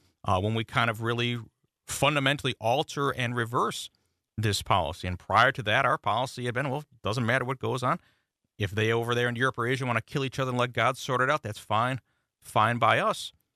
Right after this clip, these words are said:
And again, right now you kind of see, you extrapolate the curve, and you see where we are now in this, this globalist, this multinational approach where you have these treaties and you,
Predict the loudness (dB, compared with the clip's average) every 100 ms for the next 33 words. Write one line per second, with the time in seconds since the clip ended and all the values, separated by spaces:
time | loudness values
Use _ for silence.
0 | _ 0 2 4 2 4 2 2 -2 -4
1 | -4 -4 -4 -4 -4 -4 0 0 0 -2
2 | -2 -4 -8 -2 0 2 0 -6 _ _
3 | _ _ _ _ _ -2 0 2 0 0
4 | 2 2 2 4 4 4 2 0 -2 -4
5 | -6 -4 -4 -2 2 2 2 -2 -4 -8
6 | -4 -2 -2 -4 -2 0 0 -2 -2 -2
7 | -2 -8 -4 0 0 -2 -10 _ _ _
8 | -6 -2 0 2 2 0 -4 -4 -2 0
9 | 0 -2 -4 -4